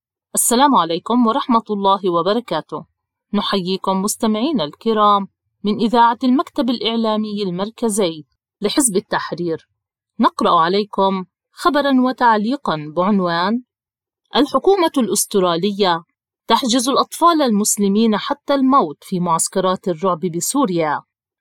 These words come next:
من خلال تجريد أمهاتهم من الجنسية الأسترالية من قبل المحكمة العليا التي حكمت بعدم قانونيته. مترجم.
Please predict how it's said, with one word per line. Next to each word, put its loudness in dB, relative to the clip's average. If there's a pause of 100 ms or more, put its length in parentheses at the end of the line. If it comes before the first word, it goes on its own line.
(140)
من 2
خلال 0
تجريد 0
أمهاتهم 0
من 2
الجنسية -2
الأسترالية -2 (520)
من 2
قبل 0
المحكمة 0
العليا 0
التي -4
حكمت -2
بعدم 0
قانونيته. -4 (760)
مترجم. -2